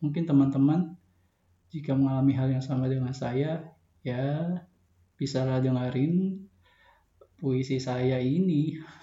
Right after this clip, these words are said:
<laughs> Gitu. Oke. Eh, maaf, maaf nih, saya masih pemula untuk baca puisi, tapi semoga teman-teman menikmati ya.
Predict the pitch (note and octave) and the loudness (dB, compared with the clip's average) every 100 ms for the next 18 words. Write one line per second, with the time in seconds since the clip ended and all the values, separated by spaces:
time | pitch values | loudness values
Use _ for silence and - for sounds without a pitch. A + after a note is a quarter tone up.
0 | - C#3+ C#3 - - - _ - _ _ | 0 0 2 -4 -8 -20 _ -20 _ _
1 | - - - - B2 B2 - A#2+ A#2 C3 | -20 -20 -18 -6 -4 -4 -8 -8 -8 -12
2 | - _ _ _ _ _ - - D#3+ D#3+ | -16 _ _ _ _ _ -20 -8 -6 -6
3 | E3 - _ _ _ _ _ - - - | -12 -18 _ _ _ _ _ -20 -20 -20
4 | - E3+ D3 C#3+ C#3+ C#3 C#3 C3+ - _ | -8 -2 2 2 2 0 -4 -8 -18 _
5 | - - _ - C3+ - - C#3 C#3 C#3+ | -20 -20 _ -6 -4 -4 0 2 4 4
6 | C#3 C#3 - - C3+ C#3 C3+ C3 B2+ B2+ | 4 2 -6 0 4 6 4 2 -2 0
7 | C3 D3+ - _ _ - - _ D#3 D3 | -2 -4 -10 _ _ -20 -20 _ -14 -2
8 | C#3 C#3 C3+ C#3+ C3+ C#3 C3 C3 B2+ C3+ | 2 4 4 2 2 0 0 0 0 -2
9 | B2 B2 B2 B2 C#3+ D3+ - - - C#3+ | -4 -2 -2 -2 -2 -2 -6 -14 -14 -6
10 | C#3+ C#3+ C#3+ - C3 B2+ C3+ C3 C3 C3 | -2 -2 -2 2 2 4 2 0 -2 -2
11 | B2+ C3 C3 B2+ B2+ C3+ C3+ D3 - A#2+ | 0 0 0 0 0 0 -4 -6 -6 -10